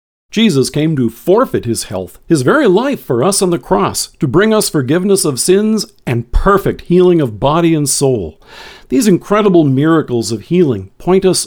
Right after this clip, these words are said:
ahead to the eternal healing that will come at the resurrection. John notes, "These signs were recorded so that you may believe that Jesus is the Christ, the Son of God,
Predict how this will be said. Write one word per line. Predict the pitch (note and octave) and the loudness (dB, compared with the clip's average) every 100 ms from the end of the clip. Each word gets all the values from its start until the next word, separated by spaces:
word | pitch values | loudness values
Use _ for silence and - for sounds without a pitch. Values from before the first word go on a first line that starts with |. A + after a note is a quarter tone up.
| - - | -10 -10
ahead | B2 - E3 G#2 F#2 - | -8 -4 -2 -4 -8 -6
to | F#3 | -4
the | E3+ F#3+ | -2 -2
eternal | C#3+ - G3 F#3+ D3+ | -4 -4 0 2 2
healing | B2+ A#2+ A2 A2+ | 0 -2 -2 -2
that | C#3 F3 | 0 0
will | D3 | -2
come | - F3+ F#3+ | 0 0 0
at | - | 0
the | C#3 | 0
resurrection. | C3+ D#3+ D#3 C3 B2 - F2+ D#2+ _ _ _ - | 2 2 0 0 -2 -6 -14 -14 _ _ _ -2
John | F3 F3 D#3+ | 0 2 2
notes, | F3 F3+ - - - - - | 0 0 -6 -10 -18 -20 -8
"These | B2+ E3 D#3 | -2 0 0
signs | E3+ E3 E3 E3 | 0 2 4 2
were | C3+ D#3 | 2 0
recorded | D3 C3+ - C#3+ A2+ G2 - - | 0 -2 0 0 2 -2 -8 -10
so | - F3+ | 0 2
that | F3 C#3+ | 2 0
you | F#3+ | 0
may | A3+ A3 | 2 2
believe | G3+ G3 G#3 B2+ A2+ | 2 2 2 0 0
that | C3+ | -2
Jesus | - D3+ F3 E3+ E3 - | 0 0 2 2 2 0
is | A3+ A#3 F3+ | -4 -2 -2
the | G3 | -6
Christ, | - C#3 G2 - - - | -4 -6 -6 -10 -14 -6
the | D#3+ | -4
Son | - D#3+ D#3 | 0 0 0
of | C3 | 0
God, | D#3 G3 G#2+ E2 | 2 2 0 -6